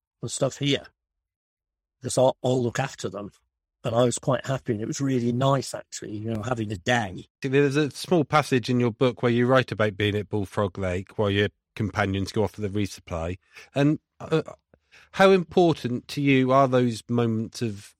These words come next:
Speaker 2: solitude out on the trail? Not so much when you're hiking on your own, because that's still got that sort of sense of purpose about it, isn't it? You're still thinking about, "Where am I going next?" You're still navigating, but just that,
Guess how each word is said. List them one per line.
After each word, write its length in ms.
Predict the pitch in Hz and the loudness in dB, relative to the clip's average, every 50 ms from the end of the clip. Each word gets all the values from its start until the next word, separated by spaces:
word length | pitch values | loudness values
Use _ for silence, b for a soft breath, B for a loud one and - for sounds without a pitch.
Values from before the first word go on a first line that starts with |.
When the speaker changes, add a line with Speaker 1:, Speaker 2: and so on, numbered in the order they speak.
| _ _ _ _ _ | _ _ _ _ _
Speaker 2:
solitude 800 | - - - - 143 127 117 113 107 - - 117 107 104 101 | -16 -14 -2 2 2 4 4 2 0 -2 -4 -4 -4 -2 -2
out 160 | 110 110 107 | -2 -4 -4
on 80 | 104 110 | -4 -8
the 80 | 110 101 | -8 -4
trail? 200 | - 117 110 117 | -4 -2 -2 0
Not 200 | 135 165 147 - | 0 0 -2 0
so 100 | - 165 | 0 0
much 220 | 156 151 131 - | 0 0 2 0
when 180 | 147 139 135 135 | 2 2 4 6
you're 220 | 135 131 127 123 | 6 6 4 2
hiking 500 | - - - 143 131 117 - 127 117 110 | 0 0 2 2 2 2 0 -2 -2 0
on 160 | 113 110 110 | 0 0 0
your 160 | 110 113 117 | 2 2 4
own, 240 | 113 101 95 98 98 | 4 2 2 0 -2
because 200 | 95 107 - 113 | -4 -4 -4 -2
that's 180 | - 127 123 - | -2 -2 -4 -2
still 160 | - 139 127 | -2 -2 -2
got 360 | 107 - - 131 107 131 131 127 | -2 -4 -10 -6 -4 -4 -2 -2
that 160 | 131 117 - | -2 -4 -2
sort 120 | - 131 | -6 -6
of 80 | 127 - | -4 -4
sense 220 | 147 139 120 - | -4 -4 -4 -6
of 100 | 120 - | -10 0
purpose 400 | - 143 143 127 - - 101 - | 4 4 4 4 4 0 -4 -4
about 240 | 117 95 110 104 98 | -2 -2 -2 -2 -2
it, 120 | 92 - 120 | -2 -4 -4
isn't 240 | 120 120 101 110 104 | -6 -4 -4 -4 -4
it? 100 | 104 110 | -4 -4
You're 120 | 113 110 | -4 -4
still 180 | - - 127 113 | -2 -2 -2 0
thinking 340 | - 127 120 104 - 113 | 0 -2 -2 -2 -2 -4
about, 280 | 117 104 113 113 117 104 | 0 0 0 0 0 -4
"Where 180 | 110 120 117 113 | -2 2 2 2
am 120 | 110 110 | 2 2
I 100 | 110 107 | 0 0
going 260 | 107 113 110 110 110 | 2 2 2 2 2
next?" 240 | 113 113 113 - - | 0 -2 -2 -4 -10
You're 60 | 101 | -8
still 140 | - 123 117 | -6 -6 -4
navigating, 640 | 110 120 120 117 107 110 95 104 98 95 - 117 104 | 0 2 2 2 2 0 -4 -4 -4 -4 -6 -8 -8
but 140 | 104 117 107 | -6 -4 -4
just 160 | 123 - - | -4 -2 0
that, 240 | 135 123 123 117 | 2 2 2 0